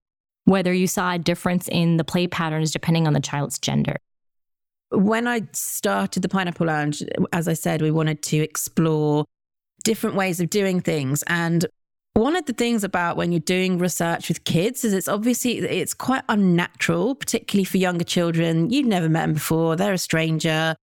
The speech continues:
Speaker 2: Maybe you're going into their home. Maybe you're bringing them into a space they've never been into before. So we used GoPros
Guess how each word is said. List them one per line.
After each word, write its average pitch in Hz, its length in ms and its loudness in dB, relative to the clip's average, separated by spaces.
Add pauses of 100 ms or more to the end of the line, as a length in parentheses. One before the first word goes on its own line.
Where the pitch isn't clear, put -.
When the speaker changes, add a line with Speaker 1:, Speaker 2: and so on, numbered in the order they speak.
(280)
Speaker 2:
Maybe 185 180 2
you're 175 60 2
going 170 180 0
into 160 160 -2
their 156 120 0
home. 185 500 0
Maybe 160 200 2
you're 156 100 0
bringing 160 300 0
them 156 120 0
into 156 240 -2
a 147 40 2
space 156 300 -2
they've 151 120 -2
never 147 180 2
been 175 220 2
into 165 260 0
before. 151 440 0
So 156 320 0 (400)
we 185 320 2
used 208 680 0
GoPros 156 840 0